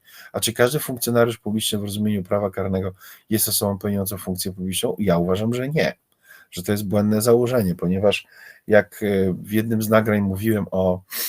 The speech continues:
takim, e, wyroku z dwa tysiące dziewiętnastego roku Naczelnego Sądu Administracyjnego,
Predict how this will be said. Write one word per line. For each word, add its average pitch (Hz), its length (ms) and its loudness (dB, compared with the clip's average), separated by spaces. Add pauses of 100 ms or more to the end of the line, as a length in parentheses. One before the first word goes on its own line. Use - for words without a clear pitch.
(220)
takim, 95 460 -2
e, 90 420 -2
wyroku 98 920 2
z 92 120 -6
dwa 104 140 -2
tysiące 104 300 -6
dziewiętnastego 104 600 -4
roku 113 260 0
Naczelnego 95 480 -4
Sądu 98 280 -4
Administracyjnego, 92 840 -2